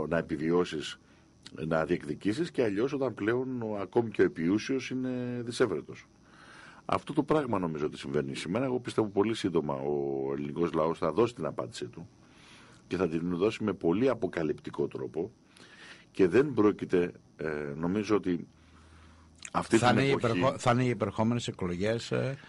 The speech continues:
Speaker 1: Ε,
Speaker 2: εκεί θα δοθεί απάντηση ή θα
Speaker 1: νο-,
Speaker 2: δοθεί κάποια άλλη απρόβλεπτη
Speaker 1: νομίζω
Speaker 2: απάντηση,
Speaker 1: θα είναι
Speaker 2: νωρίτερα;
Speaker 1: απρόβλεπτη απάντηση.
Speaker 2: Θα είναι
Speaker 1: Από
Speaker 2: απρόβλεπτη.
Speaker 1: κάθε απόψη.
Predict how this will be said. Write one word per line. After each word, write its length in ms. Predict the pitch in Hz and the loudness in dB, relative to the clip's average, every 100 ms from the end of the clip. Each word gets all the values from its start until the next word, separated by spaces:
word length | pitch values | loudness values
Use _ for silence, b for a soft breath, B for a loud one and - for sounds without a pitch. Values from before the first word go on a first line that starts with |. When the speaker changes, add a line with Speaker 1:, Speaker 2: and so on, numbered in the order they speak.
| B | B
Speaker 1:
Ε, 420 | - 76 71 82 | -2 0 0 0
Speaker 2:
εκεί 240 | 101 - 123 | -2 0 2
θα 160 | 117 | 2
δοθεί 280 | 110 101 117 | 0 2 2
απάντηση 540 | 104 151 160 110 - | 2 2 2 0 0
ή 40 | 170 | 2
θα 120 | 185 | 4
Speaker 1:
νο-, 60 | 139 | 2
Speaker 2:
δοθεί 260 | 110 135 | 2 0
κάποια 400 | 113 117 - 117 | 2 2 4 6
άλλη 260 | 120 117 110 | 6 4 0
απρόβλεπτη 640 | 107 131 135 - 85 87 | 0 4 6 6 2 2
Speaker 1:
νομίζω 240 | 92 95 113 | 2 2 2
Speaker 2:
απάντηση, 300 | 98 95 - | 2 0 -2
Speaker 1:
θα 80 | |
είναι 80 | - | -2
Speaker 2:
νωρίτερα; 200 | 110 104 | 2 2
Speaker 1:
απρόβλεπτη 480 | 98 101 92 80 78 | 6 6 6 4 2
απάντηση. 380 | 71 69 64 - | 0 -2 -4 -2
Speaker 2:
Θα 80 | 117 | 0
είναι 100 | 107 | 2
Speaker 1:
Από 140 | 101 | 0
Speaker 2:
απρόβλεπτη. 260 | 95 95 92 | 2 2 2
Speaker 1:
κάθε 140 | 78 | 0
απόψη. 340 | 65 60 - | -2 -4 -12